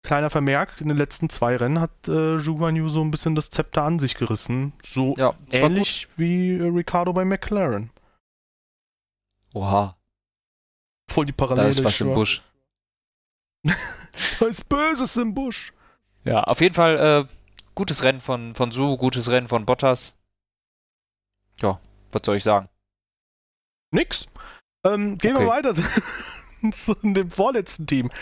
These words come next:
Speaker 1: Ferrari, also Leclerc mit Strafversetzungen von neunzehn auf fünf vorgefahren. Ja, im vermutlich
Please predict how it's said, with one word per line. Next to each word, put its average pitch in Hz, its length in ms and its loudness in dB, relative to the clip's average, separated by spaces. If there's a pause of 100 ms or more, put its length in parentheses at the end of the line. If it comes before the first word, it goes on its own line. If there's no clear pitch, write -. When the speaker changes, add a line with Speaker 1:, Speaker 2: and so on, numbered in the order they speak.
(280)
Speaker 1:
Ferrari, 190 600 0
also 175 440 2
Leclerc 196 580 0
mit 180 160 0
Strafversetzungen 220 840 0
von 165 220 0
neunzehn 247 460 0
auf 202 120 0
fünf 262 400 0
vorgefahren. 233 920 0 (1400)
Ja, 175 240 2
im 170 460 0
vermutlich 180 500 0